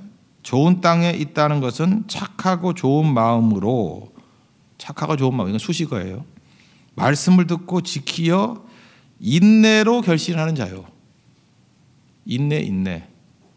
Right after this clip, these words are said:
그러니까 좋은 밭의 특징 한마디를 얘기하라 그러면 인내, 인내, 인내. 참는 거예요. 그러니까 인내로 결실하는 자예요. 누가 삼십 배, 육십 배, 백 배 열매를 거둬요? 인내하는 자.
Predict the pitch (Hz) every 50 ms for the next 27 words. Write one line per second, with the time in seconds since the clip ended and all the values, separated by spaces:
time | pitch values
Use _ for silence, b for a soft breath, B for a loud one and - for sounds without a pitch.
0 | _ _ _ _ _ - 143 135 - - - 127 131 160 180 196 190 160 156 151
1 | - 175 170 - - - - - - 180 170 156 - - 214 214 214 214 214 202
2 | 185 185 196 180 131 120 123 131 135 135 131 123 113 110 98 101 113 147 175 196
3 | 208 190 B B B B B B B B - 110 123 131 131 131 135 143 143 127
4 | 98 95 95 107 123 - - _ _ _ _ _ _ _ _ _ - - 113 110
5 | 104 110 123 139 139 - 92 95 95 101 98 95 - _ _ _ _ _ _ _
6 | _ _ _ _ _ _ _ _ _ _ _ _ _ _ _ _ - - - -
7 | 131 139 139 135 120 107 90 90 82 - - _ _ _ _ _ _ _ _ _
8 | _ _ _ _ _ _ _ _ _ _ _ _ _ _ _ _ _ - - -
9 | - 117 131 156 165 170 165 160 170 165 131 127 113 - 135 117 117 117 113 104
10 | 101 92 92 92 90 - - _ _ _ _ _ _ _ B B B B B B
11 | 107 117 135 151 139 - 170 160 156 151 - - 143 131 127 - - 135 - 139
12 | 135 - 113 107 - - 127 123 120 110 107 117 113 110 110 107 98 107 104 139
13 | 196 190 - B B B B B B B - 104 101 104 117 120 117 117 117 113
14 | 113 107 104 110 104 98 90 90 92 90 - 95 92 90